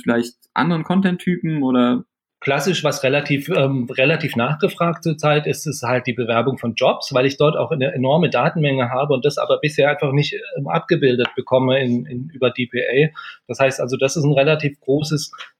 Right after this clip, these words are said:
Speaker 2: ähm, Thema. Also sagen wir jetzt, ich bin jetzt irgendeine Jobplattform, da habe ich auch unheimlich viele Jobs. Bisher sind die Anzeigen, die man dazu sieht, relativ schlecht und relativ generisch, weil das Problem einfach so groß ist, dass man das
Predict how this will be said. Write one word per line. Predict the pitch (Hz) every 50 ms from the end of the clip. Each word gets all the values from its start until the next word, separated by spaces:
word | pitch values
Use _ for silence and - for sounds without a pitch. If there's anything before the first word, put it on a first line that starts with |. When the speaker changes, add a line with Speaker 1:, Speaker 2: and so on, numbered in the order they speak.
| _ -
Speaker 2:
ähm, | 143 143 139 139 135
Thema. | - 135 139 151 156 156 156 156 151
Also | 147 127 - 131 127 - - _ _ - _ _
sagen | - - - 127 127
wir | 127
jetzt, | 127 120 -
ich | -
bin | 139 127
jetzt | 131 123
irgendeine | - 147 127 127 127
Jobplattform, | 127 135 151 156 - 139 131 127 - - - 120 131 139 139
da | 127 120
habe | 131 139
ich | 120 139
auch | 135 127 -
unheimlich | 135 135 143 143 139 127 123 123 - -
viele | - 143 143 139 123 -
Jobs. | - 139 143 151 147 - - - _ - - - - _ _ _
Bisher | - 143 139 - 131 131 123
sind | 120 131 131
die | 135 -
Anzeigen, | 117 127 143 143 143 135 139 139 139 139 135
die | 131 127
man | 127 127
dazu | 127 127 123 - - 127 123
sieht, | 127 127 127 - _ _ _ _ - - - - -
relativ | - 120 147 143 139 147 131 - -
schlecht | - - - 120 147 165 160 - 147
und | 123 123
relativ | 135 131 135 123 - 135 127 -
generisch, | - 131 120 120 120 143 156 160 151 127 -
weil | 131 120 117
das | 117 -
Problem | - 127 117 110 120 143 190 190
einfach | 127 110 - 120 113 -
so | - 120 - _ _
groß | 120 123 120 - 139
ist, | 151 156 160
dass | 147 120 113
man | 135 123
das | 120 123 117 -